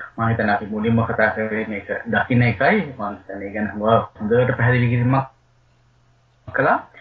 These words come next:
මම හිතනවා, අ, දැන් අපිට ලැබිලා තියෙන කෙටි කාලය අනුව, අ, විශේෂයෙන්ම අපේ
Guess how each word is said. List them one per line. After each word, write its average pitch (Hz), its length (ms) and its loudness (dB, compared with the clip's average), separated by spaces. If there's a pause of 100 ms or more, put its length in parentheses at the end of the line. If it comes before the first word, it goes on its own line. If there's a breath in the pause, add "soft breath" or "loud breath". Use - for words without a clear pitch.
(340 loud breath)
මම 113 120 -4
හිතනවා, 117 420 2
අ, 101 680 -6 (140)
දැන් 113 320 2
අපිට 107 300 -6
ලැබිලා 110 300 2
තියෙන 107 300 0 (300)
කෙටි 123 160 2
කාලය 110 640 2
අනුව, 107 240 -4
අ, 107 400 -8
විශේෂයෙන්ම 123 680 2 (280)
අපේ 110 520 -2